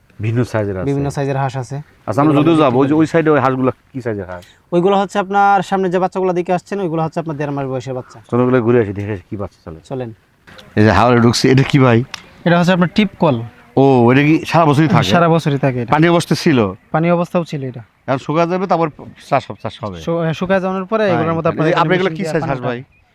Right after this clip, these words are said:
Speaker 2: এগুলো হচ্ছে আপনার দেড় মাস বয়সের বাচ্চা।
Speaker 1: দেড় মাস?
Speaker 2: জি।
Speaker 1: তার মানে দেড় মাসের বয়স বাচ্চা পাওয়া যায় আপনার কাছে?
Speaker 2: সব ধরনের বাচ্চা পাওয়া যায়।
Speaker 1: মাশাআল্লাহ।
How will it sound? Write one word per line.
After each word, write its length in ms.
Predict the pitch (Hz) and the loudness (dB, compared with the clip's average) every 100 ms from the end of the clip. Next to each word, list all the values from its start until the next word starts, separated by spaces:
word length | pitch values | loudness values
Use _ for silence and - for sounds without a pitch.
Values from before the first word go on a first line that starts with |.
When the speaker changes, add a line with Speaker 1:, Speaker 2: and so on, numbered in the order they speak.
| _ _ _ 170 | _ _ _ -8
Speaker 2:
এগুলো 140 | 180 | -4
হচ্ছে 160 | 190 202 | -4 -4
আপনার 180 | 190 196 | -6 -4
দেড় 160 | 170 180 | -4 -2
মাস 140 | 170 | -4
বয়সের 300 | 147 143 139 | -6 -10 -10
বাচ্চা। 240 | 139 - 117 104 | -12 -14 -20 -10
Speaker 1:
দেড় 240 | 98 175 175 | 0 0 2
মাস? 280 | 170 170 - - 139 | 0 -2 -2 -14 -16
Speaker 2:
জি। 120 | 127 113 - _ _ _ _ _ _ _ _ _ | -16 -16 -20 _ _ _ _ _ _ _ _ _
Speaker 1:
তার 100 | 127 | -2
মানে 140 | 151 160 - 135 | -2 -2 -8 -6
দেড় 120 | 139 160 | -2 -2
মাসের 140 | 165 | -2
বয়স 240 | 190 - | -4 -6
বাচ্চা 280 | 165 165 - | -4 -4 -4
পাওয়া 180 | 175 147 | -4 -4
যায় 120 | 117 | -4
আপনার 160 | 92 98 | -12 -16
কাছে? 200 | 87 104 147 _ _ | -16 -18 -20 _ _
Speaker 2:
সব 120 | 175 165 | -8 -4
ধরনের 240 | 175 180 | -4 -4
বাচ্চা 240 | 165 147 139 | -6 -10 -14
পাওয়া 180 | 135 117 | -14 -14
যায়। 120 | 104 - | -20 -14
Speaker 1:
মাশাআল্লাহ। 760 | 113 107 - 104 92 92 92 | -12 -12 -16 -16 -16 -16 -18